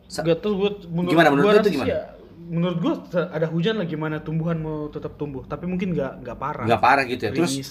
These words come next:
Speaker 1: dia
Speaker 2: iya,
Speaker 1: harus,
Speaker 2: atau hujan
Speaker 1: dia
Speaker 2: gerimis.
Speaker 1: harus dipersiapkan, eh, bahtera yang katanya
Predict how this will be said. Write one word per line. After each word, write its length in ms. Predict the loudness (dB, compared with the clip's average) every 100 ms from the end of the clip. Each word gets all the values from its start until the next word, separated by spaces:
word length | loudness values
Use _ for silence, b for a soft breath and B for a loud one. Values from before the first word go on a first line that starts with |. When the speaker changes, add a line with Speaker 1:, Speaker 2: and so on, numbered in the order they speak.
| -8
Speaker 1:
dia 60 | 2
Speaker 2:
iya, 140 | 6
Speaker 1:
harus, 160 | 6 2
Speaker 2:
atau 280 | -2 -4 -4
hujan 220 | -4 -6
Speaker 1:
dia 100 | 0 4
Speaker 2:
gerimis. 120 | 4
Speaker 1:
harus 280 | 4 2 -2
dipersiapkan, 920 | -6 -6 -6 -4 -4 -4 -6 -4 -4 -4 -8
eh, 220 | -6 -4
bahtera 520 | -4 -6 -6 0 2 2 -4 -20 -20 -20 -12
yang 180 | -6 -4
katanya 500 | -4 -2 -4 -6 -10